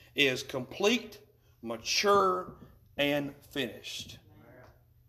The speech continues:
'Cause if that was true, that would be contradicting to the Word of God. 'Cause the Bible also teaches in Romans that all have fallen short of the glory of God. So with that being said, if this, this, uh, passage of Scripture right here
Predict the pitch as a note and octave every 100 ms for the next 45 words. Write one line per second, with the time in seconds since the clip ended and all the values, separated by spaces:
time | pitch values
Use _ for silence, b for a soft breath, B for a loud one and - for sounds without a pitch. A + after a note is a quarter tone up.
0 | _ _ _ _ _ _ - _ - E3+
1 | E3+ F3 F3 A#3 D4+ G3+ D3+ - - B3
2 | A3 D3 C3+ F#3+ F3 D#3 C#3+ F#3 F3+ D#3
3 | D#3+ D3 A#2 A#2+ A2+ A#2 D3+ D3+ A#2 G2
4 | E2 - _ _ _ _ _ _ - D3
5 | D#3+ D#3+ D#3 F3 F#3 F3+ G3 F#3+ E3+ A3
6 | A3+ A3 D#3+ D#3+ E3 F3+ D#3+ C#3+ D#3 D3
7 | F3 E3+ - E3+ D3+ C3+ E3+ D3 - C3+
8 | B2+ D3 D3 A#2 D#2 - - - b b
9 | b E3+ D3+ F#3+ B3 G3+ F3+ D3 - D3+
10 | D3 D3 B D3+ C#3+ F#3+ G3+ - - -
11 | F3 E3+ - E3 D3 C#3+ G3 F#3+ - -
12 | F3+ - E3+ E3 F3+ C4 E3+ C#3+